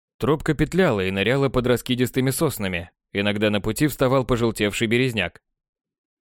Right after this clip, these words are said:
Воздух прозрачный и чистый. Мне даже самому захотелось стать отшельником. Но неспроста Аким тут прячется. Видно, что людям не доверяет.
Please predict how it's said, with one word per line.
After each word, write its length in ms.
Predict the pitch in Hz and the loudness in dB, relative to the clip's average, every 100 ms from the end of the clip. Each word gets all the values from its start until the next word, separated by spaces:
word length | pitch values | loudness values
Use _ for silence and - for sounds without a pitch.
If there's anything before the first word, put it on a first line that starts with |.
| _ _ _ _ - | _ _ _ _ -10
Воздух 460 | 92 107 120 131 | -2 0 2 0
прозрачный 560 | - 120 117 151 135 143 | 2 2 2 0 0 -2
и 160 | - 143 | -4 -2
чистый. 540 | 165 131 107 87 85 _ _ | -2 -2 -2 -4 -6 _ _
Мне 240 | 123 151 151 | -4 0 2
даже 260 | 147 131 | 2 0
самому 360 | 131 143 156 147 | 0 0 0 0
захотелось 520 | 101 95 98 117 117 | -2 -2 -2 0 0
стать 220 | - 117 123 | 0 0 0
отшельником. 640 | - 156 101 92 92 82 _ _ _ - - - | -2 -2 -2 -4 -6 -10 _ _ _ -20 -20 -6
Но 180 | 101 117 | 0 2
неспроста 640 | 123 - 127 117 175 117 | 0 2 0 2 0 0
Аким 300 | 92 - 127 | 0 -2 -2
тут 180 | 135 120 | -2 -2
прячется. 640 | 156 151 104 - 92 87 - _ _ _ | 0 0 -2 -4 -4 -4 -10 _ _ _
Видно, 360 | 113 170 165 151 | 0 2 2 0
что 180 | - | 0
людям 380 | 135 170 120 101 | 2 2 2 0
не 80 | 107 | 0
доверяет. 560 | 131 156 120 90 - | 0 0 0 0 -4